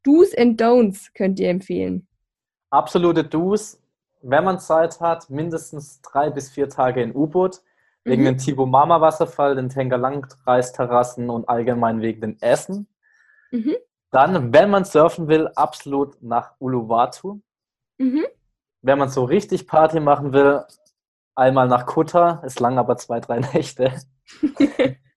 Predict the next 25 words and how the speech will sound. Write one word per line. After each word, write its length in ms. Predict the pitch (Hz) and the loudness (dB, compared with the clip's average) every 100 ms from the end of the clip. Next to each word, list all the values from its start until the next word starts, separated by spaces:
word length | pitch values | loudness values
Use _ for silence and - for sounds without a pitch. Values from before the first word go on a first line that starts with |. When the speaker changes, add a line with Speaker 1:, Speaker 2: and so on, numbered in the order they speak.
| _ - | _ -16
Speaker 2:
Und 100 | - - | -16 -2
ansonsten, 800 | 147 147 143 143 143 - 143 143 | -2 0 2 2 0 -10 -10 0
ähm, 180 | 131 127 | 2 0
sollte 280 | 131 127 123 | 2 0 2
man 200 | 123 120 | 0 -2
in 100 | 120 | -4
Canggu 400 | - 151 156 156 | 0 0 2 -2
vorbeischauen, 920 | 147 139 - 127 123 - 123 117 117 120 127 | -2 -4 2 4 4 2 4 4 4 -2 0
ähm, 300 | 113 110 110 | 0 0 -4
wegen 320 | 113 113 107 | -8 -8 -8
dem 260 | 113 107 104 | -4 -4 -4
Finn's 380 | - 117 104 - | -6 -6 -6 -2
Beach 260 | 180 - | -2 -2
Club 400 | - 139 139 - _ _ _ _ - | 2 4 4 -2 _ _ _ _ 4
und 340 | 123 120 120 - - | 8 8 6 -8 -20
zum 380 | - 117 110 107 | -8 2 2 2
Surfen 480 | 101 123 117 113 113 | 0 6 8 6 4
und 120 | 110 110 | 0 0
ein 60 | |
bisschen 320 | 110 107 - 107 | -4 -8 -6 -6
am 120 | 104 | -6
Strand 440 | - - 110 104 | -10 -2 -2 -2
zu 140 | - _ | -8 _
chillen. 260 | - - - _ _ _ _ _ _ _ _ _ - | -18 -18 -18 _ _ _ _ _ _ _ _ _ 0
Speaker 1:
Okay, 460 | 285 294 196 196 | 0 2 0 0